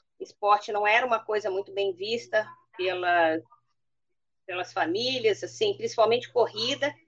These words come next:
achava uma coisa assim muito masculinizada. E eu ainda cortava o meu cabelo curtinho nessa época, então ele falava assim, meu pai falava, "Pô, parece um menininho, ainda vai correr, né?"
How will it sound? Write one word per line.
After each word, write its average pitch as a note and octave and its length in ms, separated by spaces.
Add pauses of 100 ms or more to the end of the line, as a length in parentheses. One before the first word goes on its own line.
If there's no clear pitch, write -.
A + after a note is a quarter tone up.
(200)
achava G#3 280
uma G3+ 140
coisa G#3 220
assim G#3 200
muito G3+ 480 (200)
masculinizada. G3+ 1120 (1500)
E F4 100
eu B3 140
ainda B3+ 280
cortava A#3+ 460
o A3+ 60
meu A3+ 140
cabelo A3 480
curtinho B3 600
nessa F#3+ 320
época, A#3+ 320
então A3+ 260
ele A#3 160
falava G#3+ 320
assim, G#3+ 380
meu F#3 160
pai G#3 180
falava, G3 460
"Pô, B3+ 180
parece A3+ 340
um C#4 40
menininho, C#4 580
ainda A3+ 240
vai A3 160
correr, A#3 480
né?" A#3+ 260